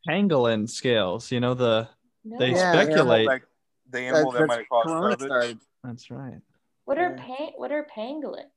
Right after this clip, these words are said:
Speaker 2: What's a
Speaker 1: It's a
Speaker 2: pangolin?
Speaker 1: mammal that has scales. It's a really
Speaker 4: Like,
Speaker 1: weird
Speaker 4: kind of
Speaker 1: looking
Speaker 4: a,
Speaker 1: animal.
Speaker 4: looks like an armadillo.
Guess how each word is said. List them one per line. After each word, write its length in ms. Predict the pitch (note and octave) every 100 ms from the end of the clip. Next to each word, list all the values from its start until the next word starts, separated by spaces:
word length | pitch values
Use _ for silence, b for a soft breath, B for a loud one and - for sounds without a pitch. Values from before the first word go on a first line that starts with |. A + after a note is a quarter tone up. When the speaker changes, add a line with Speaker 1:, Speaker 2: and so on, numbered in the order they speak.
| _
Speaker 2:
What's 180 | A#3+ -
a 60 | C4+
Speaker 1:
It's 220 | C#3 -
a 80 | C3
Speaker 2:
pangolin? 20 |
Speaker 1:
mammal 760 | B2 C3+ G3+ A#3 F#3 F3 F3 D#3
that 140 | C#3 C3
has 280 | C3+ B2
scales. 720 | - - - B2+ C#3 F2+ - G2+
It's 140 | -
a 40 |
really 280 | A2 C3 B2+
Speaker 4:
Like, 80 | G#2
Speaker 1:
weird 260 | G#2+ B2+ A2
Speaker 4:
kind 140 | C#3+
of 80 | C#3+
Speaker 1:
looking 140 | C3
Speaker 4:
a, 20 | G#2
Speaker 1:
animal. 140 | G2+
Speaker 4:
looks 160 | C3 -
like 100 | B2+
an 100 | A2+
armadillo. 720 | B2 C3 A#2 A#2 A2+ G2 E2+